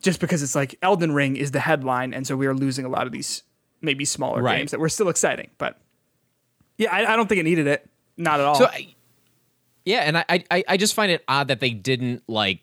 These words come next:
Speaker 2: go with that. Everything is at, at Game Pass, because they were so
Speaker 1: Mm-hmm.
Speaker 2: close. I mean, they even <laughs> said
Speaker 1: Right.
Speaker 2: twenty-seven of thirty. You're right there. Um,
Speaker 1: Right.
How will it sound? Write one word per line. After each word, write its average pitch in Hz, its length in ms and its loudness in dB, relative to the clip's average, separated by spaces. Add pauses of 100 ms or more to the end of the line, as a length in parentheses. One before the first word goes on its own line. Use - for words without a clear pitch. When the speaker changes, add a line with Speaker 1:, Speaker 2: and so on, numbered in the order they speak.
(140)
Speaker 2:
go 123 220 2
with 117 240 -2
that. 101 300 -2
Everything 107 380 -2
is 92 260 -6
at, 87 240 -4
at 92 200 -4
Game 92 240 -2
Pass, 78 340 -6
because 113 240 -2
they 139 80 0
were 120 120 0
so 165 260 0
Speaker 1:
Mm-hmm. 131 160 0
Speaker 2:
close. 101 400 -4
I 117 60 -2
mean, 110 140 0
they 123 100 2
even 170 300 0
<laughs> - 20 -12
said 226 380 0 (120)
Speaker 1:
Right. 220 160 2
Speaker 2:
twenty-seven 247 440 4
of 214 140 0
thirty. 277 800 2
You're 320 240 -2
right 320 380 -2
there. 311 480 0 (400)
Um, 123 500 2
Speaker 1:
Right. 226 140 0